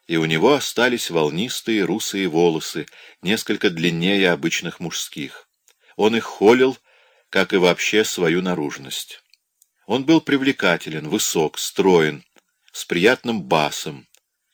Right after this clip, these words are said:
Вполне можно было представить его в торжественной службе в огромном соборе. Ктитор Дроздов, приехавший со мной,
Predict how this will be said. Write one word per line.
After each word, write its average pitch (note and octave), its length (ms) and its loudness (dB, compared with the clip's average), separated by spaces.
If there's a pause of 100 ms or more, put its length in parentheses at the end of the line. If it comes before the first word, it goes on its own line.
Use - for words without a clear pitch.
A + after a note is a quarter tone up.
Вполне F#2 460 0
можно A#2+ 320 0
было A2+ 220 2
представить G#2 640 -2
его F#2 300 2 (460)
в - 100 -16
торжественной F2 760 0
службе A#2 640 -2 (260)
в D#2 80 -4
огромном F2+ 500 0
соборе. C#2 640 -6 (880)
Ктитор C#3 560 2
Дроздов, A2+ 640 2 (460)
приехавший F#2+ 680 2
со F2+ 200 -2
мной, D#2 340 -6